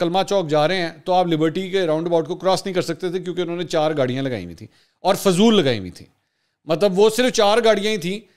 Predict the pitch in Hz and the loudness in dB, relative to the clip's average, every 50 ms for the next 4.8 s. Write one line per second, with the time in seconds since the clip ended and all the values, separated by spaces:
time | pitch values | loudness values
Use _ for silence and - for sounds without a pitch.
0 | _ _ _ _ _ - 147 170 180 175 - - 196 190 196 208 202 208 202 202 | _ _ _ _ _ 0 2 2 2 2 2 2 2 4 4 4 4 4 2 2
1 | 208 214 202 208 190 180 190 190 - - 208 208 170 190 196 190 - 196 196 202 | 0 -2 0 2 4 4 2 2 0 0 0 0 0 -2 -4 -2 -2 0 0 0
2 | 202 180 160 151 151 160 170 - 170 160 175 233 254 - - 254 247 196 233 226 | -2 -2 -4 -4 -6 -6 -8 -10 -4 0 2 2 2 2 2 0 2 2 2 0
3 | 233 - - 190 170 185 190 185 180 180 180 - 135 135 151 143 123 107 104 101 | 0 0 0 0 2 2 2 2 2 0 0 0 -2 -2 -2 -2 -4 -6 -8 -10
4 | 95 - _ _ - 143 147 127 - 123 104 92 80 - - | -12 -14 _ _ -6 -6 -6 -4 -4 -6 -6 -6 -10 -14 -20